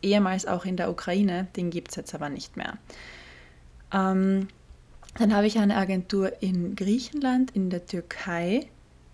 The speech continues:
in Spanien, in Italien und in Kopenhagen. Ich hoffe, ich habe jetzt keine <laughs> vergessen, das passiert leider manchmal. Und trotzdem habe ich mehr als die Hälfte aller Jobs, die ich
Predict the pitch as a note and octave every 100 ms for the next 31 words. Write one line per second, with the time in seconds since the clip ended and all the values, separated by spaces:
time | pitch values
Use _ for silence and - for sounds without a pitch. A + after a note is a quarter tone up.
0 | - G3+ F3+ F3+ - - - G3 C4 A#3
1 | E3+ D#3+ F#3 D#4+ - - - - - -
2 | - - - G3+ G3 - G3 F#3 - -
3 | G#3 B3 D4 G3 F3 F3+ A#3 D4+ - -
4 | - - - - - A3 G#3+ A3 A3 A3+
5 | A3+ - - G#3+ G#3 G#3 - G#3 G3+ -
6 | G#3 G#3+ G3+ F3+ E3+ E3 D#3+ - - -
7 | - - - G3+ F#3+ G#3 - F#3 F#3 -
8 | - - - G3+ - F#3+ - F#3 F3 F#3
9 | A3+ - B3 A3+ - G#3+ G3+ - F#3 F3+
10 | D#3+ E3 D#3+ D#3 E3+ - E3+ E3 C4 -
11 | - - - - - - - - G#3+ A3+
12 | A3+ - G#3+ A#3 - - D4+ C#4+ B3 A#3+
13 | A3 G#3+ - G3 G3 G3+ A3 C4 D4 C#4+
14 | - - C4 - A3 A3+ A3+ - G#3 G3+
15 | G#3 - F#3+ F3 G#3 - - G#3+ F#3+